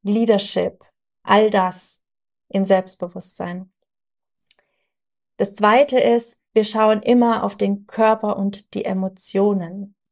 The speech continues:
Das heißt, Achtsamkeitsübungen mit reinzunehmen, den Körper mit reinzunehmen, ähm, zu schauen, wie du es schaffen kannst, deinen Körper in Situationen zu nutzen,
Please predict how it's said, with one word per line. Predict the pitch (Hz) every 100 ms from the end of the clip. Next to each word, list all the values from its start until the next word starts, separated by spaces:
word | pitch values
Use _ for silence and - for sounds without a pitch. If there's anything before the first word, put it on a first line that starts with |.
| _ _ _
Das | - 196 208
heißt, | 202 202 202 - _ _ -
Achtsamkeitsübungen | 233 - - 220 214 202 196 - 190 196 190 185
mit | 185 -
reinzunehmen, | 185 196 190 185
den | 185 190
Körper | 208 214 202
mit | 190 190 -
reinzunehmen, | 185 185 185 - 185 185 180 180 180 _ _ _
ähm, | 190 190
zu | 185 196
schauen, | 196 214 214 220 214 - _
wie | 202 240
du | 247 226
es | 208
schaffen | 214 220 233 226
kannst, | 214 214 220 220
deinen | 196 190 196
Körper | 214 214 214 -
in | 214 214
Situationen | 214 208 196 196 220 240 233 226
zu | - 214
nutzen, | 202 202 277 254 - - 185 196 247 -